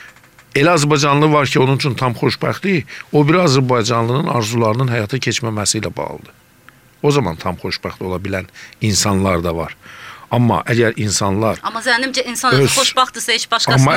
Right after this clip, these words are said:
Speaker 1: əgər
Speaker 2: paxıllıq
Speaker 1: insanlar
Speaker 2: eləməz axı.
Speaker 1: Amma əgər insanlar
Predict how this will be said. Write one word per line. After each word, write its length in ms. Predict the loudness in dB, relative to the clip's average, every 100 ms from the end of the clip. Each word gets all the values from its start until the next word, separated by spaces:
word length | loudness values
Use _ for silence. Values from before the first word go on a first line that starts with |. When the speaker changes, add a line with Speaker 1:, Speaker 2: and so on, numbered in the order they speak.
| 4
Speaker 1:
əgər 240 | 4 2
Speaker 2:
paxıllıq 160 | 2 2
Speaker 1:
insanlar 640 | 4 2 4 4 4 2
Speaker 2:
eləməz 220 | -2 -4
axı. 180 | -6 -8 -18 _ _
Speaker 1:
Amma 300 | -2 0 2
əgər 240 | 2 2 2
insanlar 640 | 0 0 0 2 2 0